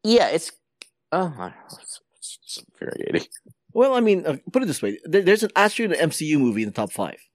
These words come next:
Speaker 1: Oh. Uh, which one? Uh, would it be Black Panther?
Speaker 2: <laughs> It is Black Panther.
Speaker 1: Oh,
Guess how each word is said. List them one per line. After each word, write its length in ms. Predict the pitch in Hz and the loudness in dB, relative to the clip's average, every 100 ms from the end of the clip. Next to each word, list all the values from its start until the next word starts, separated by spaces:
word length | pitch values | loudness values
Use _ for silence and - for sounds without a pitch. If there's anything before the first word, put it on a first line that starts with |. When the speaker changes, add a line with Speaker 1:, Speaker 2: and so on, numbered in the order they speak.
| _ _ _ _ _ _ _ _ _ _ - | _ _ _ _ _ _ _ _ _ _ 4
Speaker 1:
Oh. 420 | 190 220 80 - _ _ _ _ _ _ _ _ _ - | 8 8 4 -4 _ _ _ _ _ _ _ _ _ 0
Uh, 320 | 117 139 131 | 6 6 6
which 260 | 117 143 - | 0 -10 -12
one? 280 | 151 123 - - | -12 -12 -14 -12
Uh, 440 | 101 104 104 101 104 _ _ | -8 -6 -6 -10 -12 _ _
would 140 | 104 | -10
it 80 | 113 | -6
be 120 | 113 | -2
Black 260 | 101 - - | 0 0 0
Panther? 260 | 98 104 415 - | 0 2 2 0
Speaker 2:
<laughs> 140 | - | -6
It 220 | 120 147 135 151 | 0 2 4 2
is 100 | 131 | 4
Black 160 | 139 | 2
Panther. 340 | 131 233 104 90 - _ _ _ - | 4 2 0 -6 -18 _ _ _ -6
Speaker 1:
Oh, 220 | 330 349 | 0 0